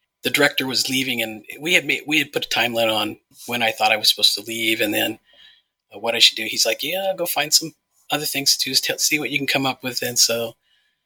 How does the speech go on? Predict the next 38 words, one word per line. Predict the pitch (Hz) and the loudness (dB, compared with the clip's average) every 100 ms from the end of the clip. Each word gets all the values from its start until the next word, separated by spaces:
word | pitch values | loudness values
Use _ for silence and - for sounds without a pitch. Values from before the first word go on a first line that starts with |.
| _ _ | _ _
then | 143 | 4
they | 143 | 4
were | 139 | 4
leaving | 131 135 131 120 - | 2 0 0 -6 -6
the | 120 | 0
last | 135 135 - | 2 4 2
week. | 127 117 - - - | 2 -2 -4 -4 -6
They | 120 | -4
were | 120 | -2
leaving. | 120 113 113 | -2 -4 -4
He | 123 | -4
and | 117 | 2
his | 110 | 4
wife | 110 - | 4 0
were | 110 | -2
leaving | 117 110 110 104 | 0 0 -2 -2
for | - 110 | 0 2
a | 107 _ _ _ _ - | 0 _ _ _ _ -4
couple | - - 110 | -4 -4 -6
of | |
weeks. | 117 - | 0 0
And | - | 2
I | |
said, | - 107 | 0 0
"Well, | 113 127 | -4 -6
what | 143 | 0
if | |
something | - 143 131 107 | 2 2 -2 -2
happens | 117 120 110 107 | 0 0 0 0
while | 117 | 0
you're | 151 | -2
gone? | 131 131 | -6 -2
Can | - 110 | -2 -2
I | 107 | -6
leave?" | 123 113 | -8 -8
And | 117 | 0
he | |
says, | - - | 0 0